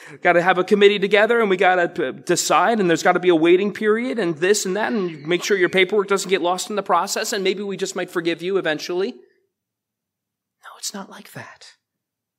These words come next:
No, there's a, there's, there's a reason why when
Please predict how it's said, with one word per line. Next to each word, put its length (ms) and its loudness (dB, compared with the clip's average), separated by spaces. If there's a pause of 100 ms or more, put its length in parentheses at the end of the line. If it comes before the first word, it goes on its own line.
(2000)
No, 200 -6
there's 260 -6
a, 80 2
there's, 400 -2
there's 340 -4
a 60 -6
reason 500 -6
why 280 -2
when 320 -6